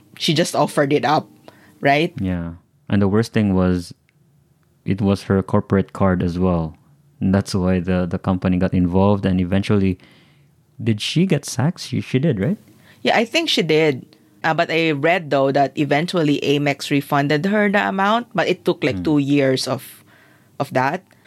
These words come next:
Speaker 1: And then also, I think she got a book deal out of it. Like, she got, was it a three hundred thousand dollar book deal? So
Speaker 2: Ah, okay.
Speaker 1: all in all, it's still okay. So maybe that's
Speaker 2: She
Speaker 1: why
Speaker 2: made a
Speaker 1: the, the
Speaker 2: profit.
Speaker 1: jury were like, "Oh, she's not guilty because she's getting a book deal." Who knows?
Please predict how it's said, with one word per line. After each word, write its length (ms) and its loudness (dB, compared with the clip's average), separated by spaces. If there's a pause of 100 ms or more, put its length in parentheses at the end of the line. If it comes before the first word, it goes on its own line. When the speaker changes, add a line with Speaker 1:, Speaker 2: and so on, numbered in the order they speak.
(160)
Speaker 1:
And 200 0
then 280 0
also, 420 0
I 100 2
think 200 -4
she 320 2
got 220 0
a 40 2
book 360 -4
deal 340 2
out 240 2
of 180 0
it. 220 2 (240)
Like, 300 -2
she 160 -8
got, 260 -4 (320)
was 180 -8
it 60 0
a 80 2
three 180 -4
hundred 260 0
thousand 280 0
dollar 240 2
book 240 -6
deal? 240 0
So 320 -2 (220)
Speaker 2:
Ah, 180 -2
okay. 80 0
Speaker 1:
all 160 2
in 160 0
all, 240 4
it's 280 -4
still 400 0 (200)
okay. 400 -2
So 120 -4
maybe 240 0
that's 200 -2
Speaker 2:
She 40 -4
Speaker 1:
why 120 2
Speaker 2:
made 160 0
a 20 -4
Speaker 1:
the, 100 0
the 120 0 (120)
Speaker 2:
profit. 60 -4
Speaker 1:
jury 280 2
were 180 0
like, 280 0
"Oh, 240 2
she's 200 -8
not 200 0
guilty 240 0
because 200 -2
she's 200 -4
getting 240 0
a 80 -4
book 240 -2
deal." 360 2 (360)
Who 160 2
knows? 400 -2